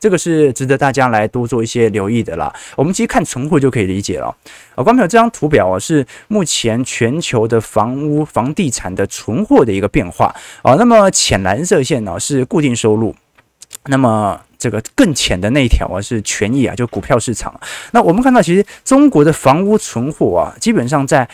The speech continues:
呃，跟其他国家比起来啊，是史上最高的啦。啊，也就是说，啊，中国人现-，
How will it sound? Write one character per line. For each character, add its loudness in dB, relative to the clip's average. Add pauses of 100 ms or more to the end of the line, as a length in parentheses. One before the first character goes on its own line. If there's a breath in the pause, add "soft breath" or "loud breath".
(260 loud breath)
呃， 2
跟 0
其 0
他 2
国 0
家 2
比 0
起 -6
来 -4
啊， 0
是 -4
史 -6
上 -4
最 -6
高 -2
的 -6
啦。 -8
啊， -2
也 0
就 4
是 4
说， 2 (280 loud breath)
啊， 0 (260)
中 4
国 4
人 2
现-， -4